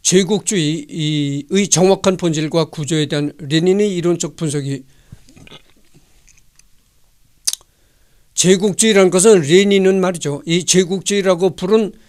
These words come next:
어, 특정 단계의 자본주의, 이 정확한 본질과 구조에 대한 레닌의 이론적 분석이 오늘날에도 타당하고 적절한지를 평가할 때 우리가 부딪히는 또 다른 문제가 있다.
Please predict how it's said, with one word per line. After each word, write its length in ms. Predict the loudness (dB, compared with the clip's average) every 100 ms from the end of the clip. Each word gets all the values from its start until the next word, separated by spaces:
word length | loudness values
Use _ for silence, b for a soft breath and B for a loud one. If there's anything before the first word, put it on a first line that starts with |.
| b b b -10
어, 220 | -8 -8 -8
특정 400 | -2 2 2 2
단계의 500 | 0 0 0 -2 0
자본주의, 640 | -4 -4 -4 -4 -6 -6
이 80 | -4
정확한 500 | -2 -2 -2 -2 -2
본질과 520 | -4 -4 -4 -4 -4
구조에 420 | -4 -6 -2 -4
대한 260 | -4 -6 -8 b b b b -8
레닌의 520 | 2 4 4 4 2
이론적 420 | 0 -2 -2 -6 -6
분석이 400 | -6 -4 -4 -4
오늘날에도 580 | -4 -2 -2 -4 -8 -6
타당하고 760 | -8 -6 -6 -8 -6 -6 -6 b b b -6
적절한지를 680 | -4 -2 -2 -2 -2 -4 -4
평가할 320 | -6 -6 -8
때 260 | -8 -14 -16 _ _ _ -10
우리가 380 | -4 0 0 0
부딪히는 560 | -6 -6 -4 -4 -4
또 180 | -4 -2
다른 440 | 0 0 -2 -6 -10 b b
문제가 320 | -8 -4 -2 -4
있다. 280 | -6 -14